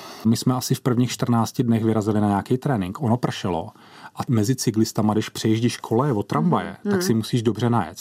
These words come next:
Speaker 2: Mhm.
Speaker 1: Já nevěděl jak. A já za jeden trénink jsem třikrát spadnul na kolejích. A táta říká, „Tak s takovýmhle jelitem to není možný, že ty nikdy budeš cyklista.“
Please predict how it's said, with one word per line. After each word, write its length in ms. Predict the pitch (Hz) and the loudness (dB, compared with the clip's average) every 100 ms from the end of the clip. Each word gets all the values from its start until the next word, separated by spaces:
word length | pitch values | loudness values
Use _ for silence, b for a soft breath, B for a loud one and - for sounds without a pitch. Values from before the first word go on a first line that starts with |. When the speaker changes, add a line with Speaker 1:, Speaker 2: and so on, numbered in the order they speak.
| - | -2
Speaker 2:
Mhm. 160 | 220 | 0
Speaker 1:
Já 140 | 104 104 | 2 2
nevěděl 380 | 104 101 120 | 2 2 2
jak. 280 | 131 90 110 - B B | 2 0 -4 -14 B B
A 60 | 110 | -4
já 140 | 104 | -2
za 160 | 104 107 | 0 2
jeden 200 | 107 117 | 2 0
trénink 300 | 110 104 101 | 2 0 2
jsem 140 | 107 | 0
třikrát 360 | - 113 110 107 | 0 -2 0 -4
spadnul 360 | - 110 117 | -2 0 2
na 100 | 110 | 2
kolejích. 400 | 104 123 90 82 - | 2 0 0 -2 -6
A 60 | |
táta 280 | 120 98 - | -4 -2 -2
říká, 340 | 95 90 92 90 B B | -2 -2 -2 -4 B B
„Tak 160 | - - | -6 -4
s 60 | |
takovýmhle 440 | - - 123 123 120 | -2 0 2 2 2
jelitem 440 | 117 113 113 123 | 4 2 2 0
to 120 | - | 0
není 180 | 123 123 | 2 2
možný, 280 | 120 107 123 | 4 2 2
že 100 | 120 | 0
ty 120 | - 123 | 0 2
nikdy 220 | 117 117 | 2 2
budeš 220 | 117 123 | 2 -2
cyklista.“ 760 | - 156 123 131 - 143 117 | -2 -2 0 -2 0 -2 0